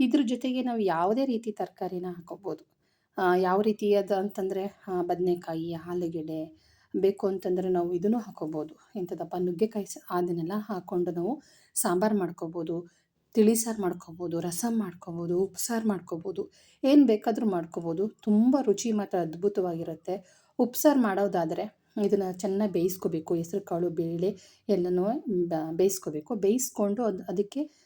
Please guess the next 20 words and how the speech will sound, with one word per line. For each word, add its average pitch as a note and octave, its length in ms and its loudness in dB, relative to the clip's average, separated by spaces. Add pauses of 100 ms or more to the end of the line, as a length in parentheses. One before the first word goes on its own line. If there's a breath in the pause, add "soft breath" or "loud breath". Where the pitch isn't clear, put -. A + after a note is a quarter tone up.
(180 loud breath)
ಬರೀ G#3+ 280 8
ಕಟ್ಟಿಗೆ B3+ 480 4
ಒಗ್ಗರಣೆ G3 400 4
ಕೊಟ್ರುನು F3+ 480 -4
ತುಂಬ F3+ 320 -2
ಚೆನ್ನಾಗಿರುತ್ತೆ. F3 880 -4 (380)
ಸರಿ, D#4+ 460 4
ಹೆಸರು A#3+ 440 0
ಕಾಳು A#3 220 2
ಬೇಳೆ G3+ 260 2
ಸಾಂಬಾರು F#3+ 400 -4
ಮಾಡೋಣ F3+ 300 -4
ಅಂತ E3+ 160 -6
ಅಂದ್ಬಿಟ್ಟು E3+ 500 0 (300 loud breath)
ಎಲ್ಲನೂ A3+ 340 4
ಬೇಯಿಸ್ಕೊಂಡೆ. F#3 540 -2
ಬೇಯಿಸ್ಕೊಂಡಾದ್ಮೇಲೆ G3+ 800 -2
ಮನೆಯವರಿಂದ E3+ 520 -4
ಫೋನ್ E3+ 360 -4
ಬಂತು. D#3 380 -6